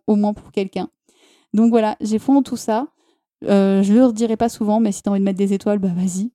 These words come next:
fais-toi plaisir. Si t'as envie de mettre un avis, vas-y. Si t'as envie de me contacter, vas-y, envoie-moi un petit mail ou un message privé, enfin bref, tout ce que tu veux. Et si t'as envie de partager ce podcast à n'importe qui, vas-y, même à ton chat, hein, parce que voilà, peut-être, peut-être que, je sais pas, j'ai une voix qui détend les chats, on sait pas.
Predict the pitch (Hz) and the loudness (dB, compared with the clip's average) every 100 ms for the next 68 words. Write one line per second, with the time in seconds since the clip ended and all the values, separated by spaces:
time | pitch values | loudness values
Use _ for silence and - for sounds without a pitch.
0 | - 214 208 202 208 226 247 - - _ | -4 -2 -2 -2 -2 0 0 -4 -16 _
1 | - 233 240 240 233 240 220 - 220 202 | -2 2 2 2 2 0 0 -2 0 0
2 | 202 226 262 196 233 269 226 233 294 _ | -2 -6 -10 -2 2 4 4 0 0 _
3 | _ - 269 254 247 233 226 226 254 233 | _ -4 0 2 4 4 2 4 2 2
4 | 226 - 240 233 226 - 196 202 262 254 | -4 0 2 2 0 -4 -8 2 4 4
5 | 240 247 240 240 233 233 - 226 220 226 | 2 2 2 2 2 0 2 0 2 2
6 | 226 214 202 214 220 226 - - 208 202 | 0 2 2 0 0 -2 -4 -4 -2 0
7 | 208 214 208 190 196 - 254 254 226 208 | 0 -2 -2 -2 -6 -8 -4 -2 -2 0
8 | 214 240 _ _ - 240 - 220 208 208 | 0 -2 _ _ -4 -4 -4 -6 -6 -4
9 | 202 - 214 - 220 233 - - 226 233 | -6 -8 -10 -6 -4 -4 -8 -4 -2 -2
10 | - 233 - 196 196 226 226 208 208 - | -2 -4 -4 -6 -2 -2 -4 -4 -6 -4
11 | 233 214 202 202 208 226 240 247 247 226 | -4 -2 0 0 0 2 2 2 2 0
12 | - 240 247 _ 208 202 202 - 202 202 | -2 -6 -6 _ -10 -10 -8 -6 -2 -2
13 | 208 - 214 - 226 - 214 226 208 214 | -2 -4 -8 -2 -4 -2 -2 -2 0 0
14 | 226 208 196 202 208 196 202 202 196 - | 0 -2 -2 -2 -4 -6 -6 -4 -6 -6
15 | 196 208 - 208 | -6 -6 -8 -8